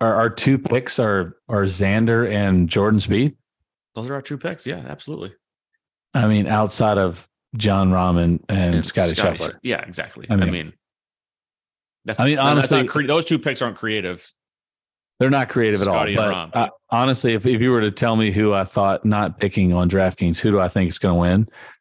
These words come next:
Speaker 1: I th-, <laughs> I think, I think Scotty Scheffler is gonna win. I think he's, and from what I've heard, he's gonna, he possibly, could possibly put in a new putter, which is game over for anyone playing. The guy's,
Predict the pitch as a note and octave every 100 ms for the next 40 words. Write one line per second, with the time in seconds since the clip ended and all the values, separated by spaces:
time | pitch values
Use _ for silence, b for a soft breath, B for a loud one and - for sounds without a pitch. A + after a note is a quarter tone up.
0 | _ G#2+ F#2 - - - - _ - -
1 | C3 - - - C#3 C3 A2+ - - A#2+
2 | G#2+ - A#2 G#2+ G#2 F#2+ G2 F#2 G2 F2+
3 | - B B B A2 B2+ B2 A2 - A2
4 | G2 A2 A2+ A2 A#2 G#2+ G2 - G#2+ G#2+
5 | G#2 G#2 - _ _ _ _ _ - A#2
6 | - G#2 F#2+ - G#2+ G2 G#2 - G#2 F2+
7 | G2+ F#2+ F2+ F2 F2 F2+ - F#2+ G2 A#2+
8 | B B B B - G2 G#2+ G2+ G2 -
9 | A2 G2+ G#2 G#2+ G#2 G2 F#2 D#2+ - _
10 | b b - - A#2 A#2 F#2+ D#2 D2+ -
11 | _ _ _ _ _ _ - A2 F2 B1
12 | A#1 _ _ _ _ _ _ - A#2 C3+
13 | C#3+ A#2 -